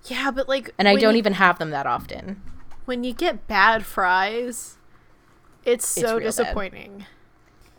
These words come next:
Speaker 1: I, I would give up potatoes to have my rice, though.
Speaker 2: Yeah, I
Speaker 1: That's the name of my memoir.
Speaker 2: At least it's not the title of your sex tape.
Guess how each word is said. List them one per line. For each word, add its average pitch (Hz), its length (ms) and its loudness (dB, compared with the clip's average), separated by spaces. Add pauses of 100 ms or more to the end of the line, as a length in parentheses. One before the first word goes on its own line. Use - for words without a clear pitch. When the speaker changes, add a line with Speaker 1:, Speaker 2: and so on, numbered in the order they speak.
(160)
Speaker 1:
I, 240 120 2
I 240 300 2
would 247 220 2
give 233 180 0
up 233 140 -4
potatoes 202 560 -6
to 214 140 -8
have 190 180 -2
my 185 140 -6
rice, 190 320 -6
though. - 340 -10 (580)
Speaker 2:
Yeah, 190 680 -2
I 226 220 -6 (220)
Speaker 1:
That's 254 240 0
the 294 80 -6
name 254 180 0
of 247 120 -2
my 220 100 -4
memoir. 208 560 -2 (3500)
Speaker 2:
At 156 80 -6
least 185 160 -4
it's 226 120 -6
not 214 120 -2
the 196 60 -2
title 175 280 2
of 175 80 -8
your 147 80 -8
sex - 320 -6
tape. 147 280 -10